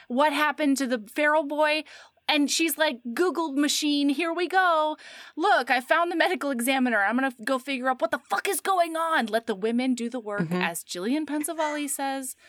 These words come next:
Speaker 1: from
Speaker 2: <laughs>
Speaker 1: True Crime Obsessed. Okay. So when she gets there, she's like, "I have a gun."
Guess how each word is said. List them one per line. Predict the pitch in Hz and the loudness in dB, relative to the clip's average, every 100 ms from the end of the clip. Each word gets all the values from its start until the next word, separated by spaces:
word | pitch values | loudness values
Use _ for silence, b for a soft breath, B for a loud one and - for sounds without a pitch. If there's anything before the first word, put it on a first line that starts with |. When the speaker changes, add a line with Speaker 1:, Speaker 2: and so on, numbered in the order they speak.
| 135 131 | -16 -16
Speaker 1:
from | - 208 214 220 226 254 | -10 -6 -4 -4 -6 -10
Speaker 2:
<laughs> | _ - | _ -12
Speaker 1:
True | 196 | -10
Crime | 208 208 | -6 -4
Obsessed. | 208 - 143 127 - - | -4 -4 -4 -4 -4 -4
Okay. | 190 202 135 - b b b b b b | -2 0 -2 -6 b b b b b b
So | 226 | -2
when | 233 | 0
she | 247 | 2
gets | 214 214 | 0 0
there, | 208 175 | -2 -2
she's | 170 185 | -2 -2
like, | 165 - | -2 0
"I | 190 196 | -2 0
have | 165 | -2
a | 143 | -4
gun." | 135 127 127 | -4 -4 -4